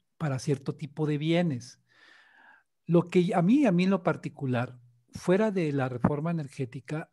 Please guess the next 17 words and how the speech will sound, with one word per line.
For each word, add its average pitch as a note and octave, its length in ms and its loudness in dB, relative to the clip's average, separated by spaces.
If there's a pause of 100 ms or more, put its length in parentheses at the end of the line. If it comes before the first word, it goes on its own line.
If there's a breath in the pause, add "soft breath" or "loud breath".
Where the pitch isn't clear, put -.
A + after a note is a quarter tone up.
(140)
o, A#3 180 -6
o F3+ 180 4
dentro A3 300 4
de D#3+ 60 4
la C#3+ 100 2
reforma D#3 360 -4
energética, D3+ 360 -8
pero C3+ 140 -6
en C3+ 60 -2
lo C3+ 120 -4
que C#3 120 -2
me C#3+ 180 -2
preocuparía, D3 960 -2
lo D3 140 -2
que C3+ 140 -4
me C3 100 -4
inquieta, D3+ 560 -4